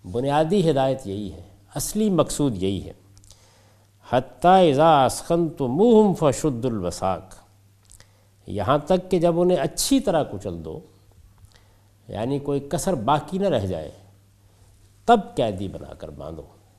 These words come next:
جب ان کی قوت کا زور ٹوٹ جائے،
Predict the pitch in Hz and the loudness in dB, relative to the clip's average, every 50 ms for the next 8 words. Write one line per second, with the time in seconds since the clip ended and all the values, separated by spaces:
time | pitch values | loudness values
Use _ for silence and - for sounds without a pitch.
0 | _ _ _ _ _ _ _ _ _ _ _ _ _ _ _ _ _ _ _ _ | _ _ _ _ _ _ _ _ _ _ _ _ _ _ _ _ _ _ _ _
1 | _ _ _ _ _ _ _ _ _ _ _ _ - 101 101 107 110 117 131 123 | _ _ _ _ _ _ _ _ _ _ _ _ -14 -12 -8 -8 -6 -6 -8 -8
2 | 120 143 151 190 226 - - - _ _ _ _ _ _ _ _ - 117 123 135 | -8 -8 -8 -8 -8 -10 -16 -20 _ _ _ _ _ _ _ _ -10 -8 -6 -4
3 | 143 139 139 - 117 98 87 82 113 127 135 - - - - - 208 190 - - | -6 -6 -6 -8 -8 -8 -6 -4 -4 -4 -4 -6 -10 -10 -6 -4 -4 -4 -4 -6
4 | 90 71 - | -12 -12 -14